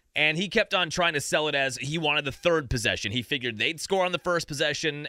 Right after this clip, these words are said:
the Chiefs would score on the second possession, and then I want it on the third possession, even though the idea behind wanting it on the third possession is the same as wanting it on the second possession, and you were in control of that when you won the coin toss.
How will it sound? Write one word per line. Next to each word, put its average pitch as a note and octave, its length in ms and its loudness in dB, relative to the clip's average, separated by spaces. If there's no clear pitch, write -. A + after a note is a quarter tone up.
the A2 80 -6
Chiefs - 340 -6
would D#3+ 120 -4
score F3 220 2
on D#3+ 120 -2
the C#3 60 -6
second C#3+ 320 -2
possession, C3 420 0
and B2+ 80 -4
then C3 160 2
I C#3 140 4
want D#3 260 0
it D3 40 -4
on C#3 120 2
the A2+ 80 -8
third D#3 280 2
possession, A#2 460 0
even F3+ 300 -4
though D#3+ 180 4
the D3 140 -2
idea C#3 360 0
behind E3+ 360 -2
wanting E3 240 0
it D#3+ 40 -4
on D3+ 80 0
the C3 80 -8
third E3+ 220 2
possession C#3 380 0
is B2+ 80 -8
the C3+ 100 -6
same F3 320 -4
as C#3 160 -4
wanting D3+ 280 0
it D3 80 0
on D3 120 -2
the B2+ 60 -6
second G#3+ 320 -2
possession, G#2 400 -2
and B2+ 120 -6
you D#3 80 0
were D#3 220 0
in E3+ 180 -6
control E3+ 460 0
of A2 60 -4
that A#2 180 2
when C3 140 -2
you C3+ 80 0
won C#3+ 160 0
the C3+ 60 -6
coin G#3 260 -2
toss. - 320 -10